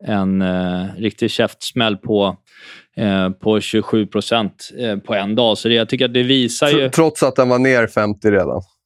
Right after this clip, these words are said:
Speaker 1: Ja, ja, ja, exakt. Så
Speaker 2: Ja.
Speaker 1: att, eh,
Speaker 2: Mm.
Speaker 1: eh, jag tycker det, det visar på att, eh, det är inte så dumt att, eh, sprida sina risker och inte liksom lägga, lägga alla äggen i, i en korg, så att säga.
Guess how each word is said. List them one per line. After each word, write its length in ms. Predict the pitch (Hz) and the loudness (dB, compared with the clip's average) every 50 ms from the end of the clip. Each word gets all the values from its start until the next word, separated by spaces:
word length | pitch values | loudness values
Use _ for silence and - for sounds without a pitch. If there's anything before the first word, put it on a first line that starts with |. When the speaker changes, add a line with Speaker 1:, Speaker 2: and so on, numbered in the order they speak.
| _ _ _ - | _ _ _ -2
Speaker 1:
Ja, 180 | 131 131 135 131 | 0 0 2 2
ja, 100 | 135 139 | 2 2
ja, 340 | 135 113 117 120 117 117 117 | 2 2 0 0 0 0 -2
exakt. 320 | 117 - - 87 - _ _ - _ _ _ 131 | -4 -6 -10 -10 -12 _ _ -20 _ _ _ -8
Så 120 | - 135 | -2 -2
Speaker 2:
Ja. 100 | 131 107 | -2 -2
Speaker 1:
att, 120 | 92 - | 0 -2
eh, 60 | 131 120 | 0 0
Speaker 2:
Mm. 480 | 117 113 113 107 - _ - 104 95 95 _ _ _ _ - | 0 0 -2 -6 -8 _ -4 -4 -4 -4 _ _ _ _ -8
Speaker 1:
eh, 400 | 113 110 107 107 107 107 107 90 113 | -6 -4 -4 -4 -4 -4 -4 -2 -4
jag 120 | 123 120 | -4 -4
tycker 240 | - 139 135 - 135 | -4 -8 -4 -4 -2
det, 180 | 127 123 117 120 | 0 0 0 0
det 160 | 120 123 127 | -2 -2 -2
visar 400 | 127 147 147 135 117 - 151 143 | 0 0 -2 -2 -2 -2 -2 -2
på 320 | - - - 123 117 117 | -2 -4 -2 -2 0 0
att, 340 | 113 113 - - _ _ - | 0 -2 -4 -8 _ _ -2
eh, 180 | 117 110 107 107 | -2 0 0 0
det 160 | 110 110 123 | -2 0 0
är 60 | 127 | 0
inte 240 | 123 117 117 - 131 | -2 -2 -4 -4 -4
så 120 | - - | -4 -4
dumt 420 | 131 117 131 131 131 127 113 120 - - | -4 -2 0 0 0 -2 -4 -8 -6 -4
att, 320 | 117 107 - _ _ - | -4 -4 -4 _ _ -6
eh, 80 | 110 107 | -4 -4
sprida 580 | - - - - 123 120 110 110 110 123 120 | -4 -6 -4 -2 -2 0 -2 0 0 -2 -2
sina 280 | 117 - 120 117 107 107 | -2 -4 -4 -4 -2 -2
risker 440 | 110 110 - - - - 135 113 107 | -2 -4 -6 -8 -4 -2 0 0 0
och 80 | 107 | 0
inte 360 | 104 101 101 - 113 107 101 | -2 -4 -6 -4 -4 -4 -2
liksom 320 | 98 101 92 - 101 101 101 | -4 -6 -8 -6 -6 -4 -2
lägga, 400 | 101 104 98 92 95 101 95 90 - _ _ _ _ - - _ _ _ _ _ 127 | -2 -2 -2 -2 -2 -4 -4 -6 -10 _ _ _ _ -20 -20 _ _ _ _ _ -4
lägga 540 | 110 104 98 92 92 104 98 92 92 92 92 92 _ _ _ _ _ _ | -2 -2 -2 -2 -2 -2 -2 -2 -2 -4 -6 -10 _ _ _ _ _ _
alla 440 | 117 104 101 98 95 92 92 90 - - | -4 -2 -2 0 0 -2 -4 -6 -8 -10
äggen 420 | 117 110 104 98 101 101 95 95 | -6 -6 -6 -4 -4 -4 -4 -2
i, 140 | 95 92 92 85 | -4 -4 -6 -8
i 200 | - - 107 101 98 | -8 -8 -6 -6 -4
en 200 | 95 95 92 95 | -4 -6 -6 -8
korg, 280 | - - 120 110 98 | -4 -4 -2 -2 -4
så 140 | 90 - 87 | -6 -8 -12
att 60 | 90 | -12
säga. 180 | - 85 87 95 | -12 -14 -16 -16